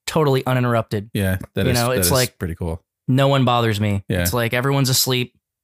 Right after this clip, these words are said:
Speaker 1: And it's so, like, so I don't even have to worry about really turning off my phone. It's like, I'm just gonna go in a room and
Speaker 2: Right.
Speaker 1: just brainstorm on random shit, like, whatever I happen to be thinking about.
Speaker 2: Yeah.
Speaker 1: And, um, it's just been really productive. And it's like,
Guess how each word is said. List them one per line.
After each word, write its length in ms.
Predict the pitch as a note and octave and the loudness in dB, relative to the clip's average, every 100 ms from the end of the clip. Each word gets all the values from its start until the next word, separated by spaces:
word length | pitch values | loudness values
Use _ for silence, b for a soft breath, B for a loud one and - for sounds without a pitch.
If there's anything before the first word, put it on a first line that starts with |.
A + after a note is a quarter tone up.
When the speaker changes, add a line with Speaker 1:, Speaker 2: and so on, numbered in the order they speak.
| _ _ _ _ | _ _ _ _
Speaker 1:
And 160 | B2 A#2+ | -2 0
it's 100 | A#2+ | 2
so, 200 | - D3 | 2 2
like, 320 | A#2+ C#3 C#3 | 0 0 0
so 120 | - D3+ | 0 0
I 20 | |
don't 120 | F3 | 2
even 100 | D#3+ | 0
have 120 | C3+ | 0
to 60 | - | 0
worry 180 | C3+ C3+ | 0 2
about 180 | C3 B2 | 2 2
really 220 | C#3+ C3+ | 0 0
turning 260 | - C3 | 0 0
off 140 | A#2+ A#2 | 0 0
my 100 | A2+ | -2
phone. 320 | - C#3+ B2 | 0 0 0
It's 160 | A2+ - | -2 -2
like, 200 | A#2 A2+ _ _ _ _ _ _ | -4 -4 _ _ _ _ _ _
I'm 140 | B2 | -2
just 100 | B2 | -2
gonna 140 | C3+ B2+ | 0 0
go 160 | B2+ | 0
in 60 | B2 | 0
a 60 | A#2 | 0
room 260 | B2 B2+ | 0 0
and 240 | A#2 A2 A2 - | 0 -2 -4 -2
Speaker 2:
Right. 320 | G2 F#2+ - _ _ - | 0 0 -4 _ _ -8
Speaker 1:
just 260 | A#2+ - C#3 | -4 -4 -2
brainstorm 680 | B2 B2+ B2+ - A#2+ A2+ | -2 0 0 0 0 0
on 180 | A2 A2 | 0 0
random 320 | A2 A#2+ A#2+ | 0 0 0
shit, 260 | A2+ - A#2 | -2 -2 -4
like, 140 | A2+ | -4
whatever 280 | A#2 B2 A#2+ | -2 0 2
I 40 | A2+ | 2
happen 240 | A#2 A#2 | 0 0
to 60 | A#2+ | -2
be 80 | |
thinking 320 | A2+ B2 B2 A#2 | 0 -2 -2 0
about. 280 | G#2+ G#2 - | 0 -2 -2
Speaker 2:
Yeah. 260 | G#2 F#2+ F2 _ _ - | -2 -2 -2 _ _ -4
Speaker 1:
And, 320 | A2+ A2 G#2+ | 0 0 0
um, 360 | A2 G#2+ G#2 - - | 0 0 0 -4 -4
it's 180 | C3 - | -4 0
just 220 | F#3 - | 0 0
been 160 | D3+ D3 | -2 0
really 180 | C#3+ D3 | 0 0
productive. 340 | D3+ D#3+ C#3 | 0 0 0
And 80 | C3 | -2
it's 120 | B2 | 0
like, 200 | B2+ A#2+ | -2 -2